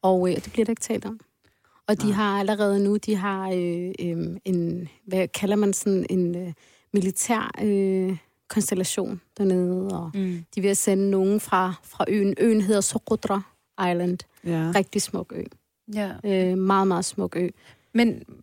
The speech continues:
Speaker 3: i forhold til, hedder det bare, kalder man det Surut? Jeg
Speaker 1: Socotra,
Speaker 3: Surut.
Speaker 1: ja. Ja.
Speaker 3: Ra. Men, øh,
Speaker 2: Socotra.
Speaker 3: men hvad hedder det? Det er jo også, øh, er det ikke,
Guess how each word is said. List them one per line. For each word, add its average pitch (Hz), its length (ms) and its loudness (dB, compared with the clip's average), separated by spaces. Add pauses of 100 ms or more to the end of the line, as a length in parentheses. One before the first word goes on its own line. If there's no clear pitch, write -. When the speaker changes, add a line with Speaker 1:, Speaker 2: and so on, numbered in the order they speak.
(200)
Speaker 3:
i 214 100 0
forhold 220 440 0
til, - 420 -4 (280)
hedder 190 280 2
det 185 160 0
bare, 190 180 2 (200)
kalder 226 180 2
man 226 160 4
det 190 80 -2
Surut? - 580 -4 (120)
Jeg 175 160 -2
Speaker 1:
Socotra, 202 680 2
Speaker 3:
Surut. 190 260 -2
Speaker 1:
ja. 190 120 4 (380)
Ja. 202 200 2 (380)
Speaker 3:
Ra. 151 120 2 (360)
Men, 196 260 2
øh, 185 60 4
Speaker 2:
Socotra. 170 280 0 (300)
Speaker 3:
men 214 260 4
hvad 190 160 4
hedder 180 280 2
det? - 400 -4 (420)
Det 220 100 4
er 214 40 6
jo 214 120 4
også, 220 380 2
øh, 208 180 2 (160)
er 208 80 4
det 208 100 2
ikke, 226 500 2